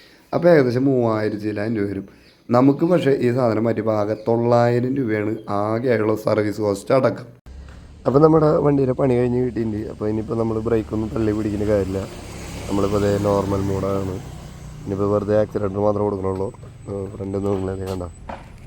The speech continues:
ഇനിയിപ്പോൾ കൈയൊന്നും കൊടുക്കണ്ട. ഇതൊരു പാർക്കിംഗ് ഏരിയ ആണ് ട്ടോ.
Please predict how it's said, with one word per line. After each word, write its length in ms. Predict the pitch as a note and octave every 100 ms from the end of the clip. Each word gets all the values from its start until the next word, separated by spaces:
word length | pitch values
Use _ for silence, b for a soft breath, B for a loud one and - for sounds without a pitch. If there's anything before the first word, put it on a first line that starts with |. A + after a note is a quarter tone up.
| -
ഇനിയിപ്പോൾ 280 | A#2+ B2+ B2
കൈയൊന്നും 340 | B2 A2+ A2+ A#2+ - -
കൊടുക്കണ്ട. 340 | A#2+ G#2 G2+ G2+ - -
ഇതൊരു 200 | A#2 B2+
പാർക്കിംഗ് 480 | C#3+ C#3+ C#3 B2+ A#2+ A2+
ഏരിയ 180 | A2 A2+
ആണ് 160 | A2+
ട്ടോ. 80 | G#2